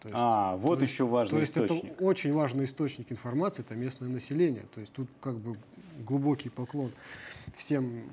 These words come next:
Speaker 1: людям, которые неравнодушны, они звонят, сообщают. Больше половины пожаров мы,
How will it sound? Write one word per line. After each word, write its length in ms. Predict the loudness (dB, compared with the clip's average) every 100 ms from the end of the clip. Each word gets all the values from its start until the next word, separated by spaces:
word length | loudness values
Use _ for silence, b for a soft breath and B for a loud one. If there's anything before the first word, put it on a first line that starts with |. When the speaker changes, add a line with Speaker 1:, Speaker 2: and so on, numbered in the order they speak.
| -18 B B B B B -4
Speaker 1:
людям, 340 | 4 4 4
которые 420 | 0 0 4 4 6
неравнодушны, 680 | 4 4 2 4 2 0 2
они 200 | 4 4
звонят, 580 | 2 2 4 4 2
сообщают. 720 | 0 -2 0 2 4 6 4 -2 -16 -20 _ -20 _ -20 -20 -8
Больше 380 | 2 4 2 -2
половины 420 | 0 2 0 -4
пожаров 360 | -8 -8 -8
мы, 100 | -10